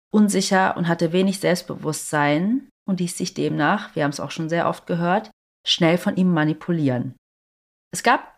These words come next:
aufgrund des Altersunterschiedes und des Alters von Janice auf jeden Fall ein Machtgefälle zwischen den beiden.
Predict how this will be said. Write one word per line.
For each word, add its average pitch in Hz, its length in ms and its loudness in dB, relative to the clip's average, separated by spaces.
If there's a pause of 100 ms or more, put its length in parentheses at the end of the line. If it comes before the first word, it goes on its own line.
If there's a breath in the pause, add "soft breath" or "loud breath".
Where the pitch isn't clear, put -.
aufgrund 226 380 0
des - 180 -6
Altersunterschiedes 147 1160 -2 (200)
und 185 180 2
des - 180 -4
Alters 147 320 0
von 147 160 2
Janice 151 540 2
auf - 160 -10
jeden 196 240 4
Fall 170 160 0
ein 139 160 4
Machtgefälle 139 640 0
zwischen 131 320 -4
den 127 160 2
beiden. 117 460 -4